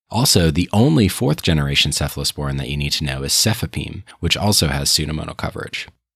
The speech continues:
The next group are the carbapenems. Carbapenems are part of your arsenal of big guns. They're very broad spectrum and they're saved for highly resistant organisms.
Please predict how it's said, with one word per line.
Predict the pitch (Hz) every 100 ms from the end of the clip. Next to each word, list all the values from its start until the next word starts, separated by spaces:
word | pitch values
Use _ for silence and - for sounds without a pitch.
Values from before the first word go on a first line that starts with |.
| _ _ _ _ _ _ _ _ _ _ _
The | 95 101
next | 135 -
group | - 85 78
are | 73
the |
carbapenems. | 78 - 69 71 101 82 58 58 - - _ - _
Carbapenems | - 143 180 - 107 80 80 -
are | 78 73
part | 73 85
of | 76
your | 73 73
arsenal | - 82 - 80 69
of | 64
big | - 78
guns. | 71 - 71 - - - - -
They're | 82
very | 80 76 95 113
broad | 101 80 76
spectrum | - 71 - 71 69 69
and | 78
they're | 73
saved | - 78 71
for | - 73
highly | - 87 87 80
resistant | 73 71 76 -
organisms. | 62 65 - 62 - - - -